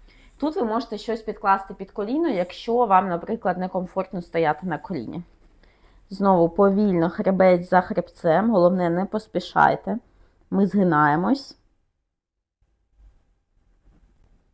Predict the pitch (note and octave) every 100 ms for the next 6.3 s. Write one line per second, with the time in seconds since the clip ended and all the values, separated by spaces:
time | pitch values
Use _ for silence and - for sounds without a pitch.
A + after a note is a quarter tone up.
0 | _ _ _ _ - - - _ - C4
1 | F#3+ D3+ - E3+ E3+ E3+ E3+ - E3 -
2 | - - _ _ - - _ _ _ _
3 | _ _ _ - _ _ _ _ _ _
4 | _ - - A3 C#4 B3+ G3 F#3+ F#3 A3
5 | F#3 F3 F#3 G3+ A#3 E3 F#3+ - E3 E3
6 | - -